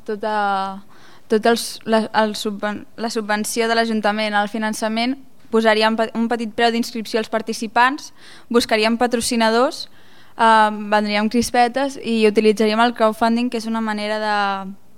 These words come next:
de micromecenatge on molta gent posa una petita quantitat de diners perquè el,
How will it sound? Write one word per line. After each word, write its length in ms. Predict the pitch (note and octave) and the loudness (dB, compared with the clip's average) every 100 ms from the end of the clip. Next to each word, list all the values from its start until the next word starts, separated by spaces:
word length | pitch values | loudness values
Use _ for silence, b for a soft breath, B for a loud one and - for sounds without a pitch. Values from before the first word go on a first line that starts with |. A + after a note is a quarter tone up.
| - - | -20 -8
de 140 | A3 G#3+ G#3+ | -2 -2 -2
micromecenatge 880 | G#3+ A3+ A3 A3 A3+ G#3+ A3 A#3 A#3 | -4 -2 -2 -4 0 0 2 2 2
on 100 | G#3 | 2
molta 240 | G#3+ A3 A3 | 0 0 2
gent 640 | A3+ A#3 B3 - - - - | 2 2 0 -4 -12 -6 0
posa 160 | G#3+ A3+ | 0 0
una 140 | A3 | 0
petita 240 | G#3+ G#3+ | 2 2
quantitat 400 | G#3+ G#3+ G#3 G3+ | 2 0 0 0
de 140 | G#3+ G#3+ | 0 -6
diners 180 | G#3 - | -6 -4
perquè 320 | A3 G#3+ G3 | -2 2 0
el, 160 | F#3+ | 0